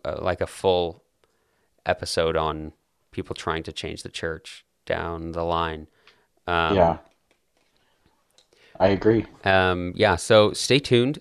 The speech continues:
Speaker 1: subscribe, follow, whatever, like, um, tweet, uh, Instagram, share, a love heart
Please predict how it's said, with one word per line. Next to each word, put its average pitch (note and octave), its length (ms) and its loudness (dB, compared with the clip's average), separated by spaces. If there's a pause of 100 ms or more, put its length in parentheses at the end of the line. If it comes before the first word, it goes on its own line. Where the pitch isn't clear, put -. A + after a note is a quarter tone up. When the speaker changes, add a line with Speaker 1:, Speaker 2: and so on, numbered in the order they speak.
Speaker 1:
subscribe, A2 600 2
follow, G2+ 540 4 (240)
whatever, G2 520 4 (100)
like, F#2+ 440 2 (640)
um, F#2 680 0 (100)
tweet, - 460 -6 (840)
uh, - 380 -8 (120)
Instagram, F2+ 800 -2 (260)
share, F2 540 0 (800)
a F#2 120 -4
love F2 360 0
heart F2+ 500 0